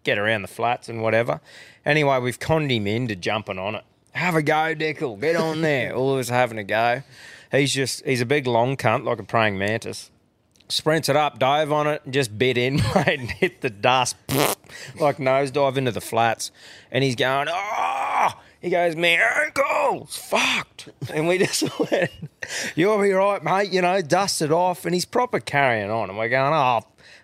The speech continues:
Speaker 1: fucking he's up. He's just rolled his ankle." So anyway, we've wa-, all walked back to my place, and he's hundred metres behind, "Arr, carrying on, my ankle."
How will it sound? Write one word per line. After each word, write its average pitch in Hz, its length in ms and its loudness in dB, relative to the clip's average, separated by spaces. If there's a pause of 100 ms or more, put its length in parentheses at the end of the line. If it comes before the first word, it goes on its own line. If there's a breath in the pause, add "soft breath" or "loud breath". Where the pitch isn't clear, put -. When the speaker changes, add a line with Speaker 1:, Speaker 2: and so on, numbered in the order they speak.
Speaker 1:
fucking 170 320 -2
he's 135 300 0
up. 135 240 -4
He's 147 160 -8
just 160 180 -10
rolled 120 300 2
his 92 140 -8
ankle." 104 340 -4 (480 soft breath)
So 139 160 2
anyway, 123 480 0 (240)
we've 156 420 -2
wa-, 120 280 2
all 127 380 2
walked 107 380 0
back 110 320 0 (220)
to - 100 -8
my 104 240 0
place, 98 460 -2
and 113 100 -2
he's 127 480 -2
hundred 107 400 -2
metres 98 240 -4
behind, 98 640 -4
"Arr, 156 600 -4
carrying 139 480 2
on, 147 260 0
my 139 60 -4
ankle." 139 720 -2